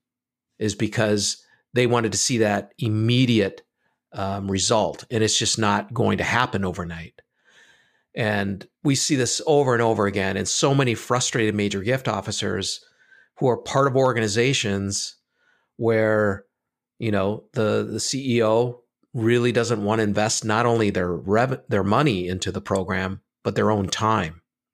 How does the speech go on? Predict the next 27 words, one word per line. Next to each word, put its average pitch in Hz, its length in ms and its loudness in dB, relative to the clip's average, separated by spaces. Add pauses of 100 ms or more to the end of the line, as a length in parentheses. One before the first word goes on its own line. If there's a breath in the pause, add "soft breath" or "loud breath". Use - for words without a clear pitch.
(260)
They 107 100 0
think 120 180 0
somebody 120 300 4
else 123 160 4
should 104 200 -2
take 101 220 -2
care 95 240 -2
of 85 80 -6
it. - 220 -14 (840 loud breath)
And, 98 380 -4
uh, 101 280 0 (120)
it's - 160 -4
frustrating. 95 640 -2 (220)
And 110 380 0
it's 120 300 0
what's 123 340 0
causing, 143 880 2 (600)
um, 104 400 -2
nonprofits 117 800 0
to 107 80 -4
fail, 101 480 -2 (100)
is 110 160 -2
the 104 100 -2
failure 135 580 2
to 117 160 -2
think 120 340 -4
long-term, 104 800 0